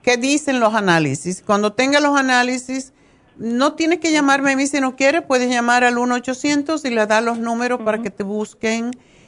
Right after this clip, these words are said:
Speaker 1: Y entonces vamos a concatenar todo, ¿ok?
Speaker 2: Ujú. Entonces, los dos y dos y dos son ca-, en cada comida,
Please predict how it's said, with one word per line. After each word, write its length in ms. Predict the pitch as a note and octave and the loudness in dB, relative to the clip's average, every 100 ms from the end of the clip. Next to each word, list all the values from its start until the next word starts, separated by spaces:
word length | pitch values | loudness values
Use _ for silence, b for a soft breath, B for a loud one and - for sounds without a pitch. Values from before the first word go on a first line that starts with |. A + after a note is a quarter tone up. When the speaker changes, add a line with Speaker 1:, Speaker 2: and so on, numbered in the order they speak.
| b | b
Speaker 1:
Y 160 | - G#3 | -2 0
entonces 440 | F#3+ G3+ G3 G3 G3 | 0 0 -2 0 0
vamos 280 | G3+ G3+ G3 | 0 0 0
a 140 | - | 0
concatenar 840 | F#3 F3+ E3+ E3+ E3+ F3 F3+ F3 F3+ | 0 0 2 0 0 2 2 2 2
todo, 340 | D#3+ C3 D#3 | 0 2 2
¿ok? 160 | F#3 - E4+ G4 - _ _ _ _ - | 0 2 2 0 -8 _ _ _ _ -14
Speaker 2:
Ujú. 420 | G3+ F#3+ F3+ G3 B B | -12 -12 -16 -18 B B
Entonces, 440 | A3 G#3+ B3+ C4+ - | 0 4 4 2 4
los 160 | G#3+ G#3 | 6 6
dos 160 | A#3+ C4+ | 4 6
y 60 | |
dos 200 | B3+ B3+ | 4 4
y 40 | B3 | 4
dos 220 | A#3+ A#3+ | 4 2
son 260 | A#3+ A#3+ A#3 | 0 -2 0
ca-, 200 | A#3 A3+ | 2 2
en 180 | - G3 | 2 0
cada 260 | G#3 A3 A3 | 4 4 2
comida, 420 | G#3 G#3+ F3+ | 0 -2 -2